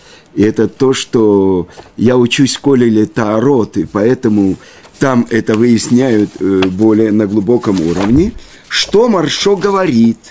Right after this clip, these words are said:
Он говорит так, что... э, было постановление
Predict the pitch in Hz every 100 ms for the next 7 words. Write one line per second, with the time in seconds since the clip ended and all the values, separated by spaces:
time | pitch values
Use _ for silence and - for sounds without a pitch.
0 | - _ _ _ - _ - 202 220 165
1 | 170 202 - - 143 131 - - - -
2 | - - - - - 180 156 131 - -
3 | 101 104 98 95 92 92 90 87 80 -
4 | - - - - - _ _ _ _ _
5 | - - - 107 104 233 190 135 - 143
6 | - 135 131 131 151 196 156 117 95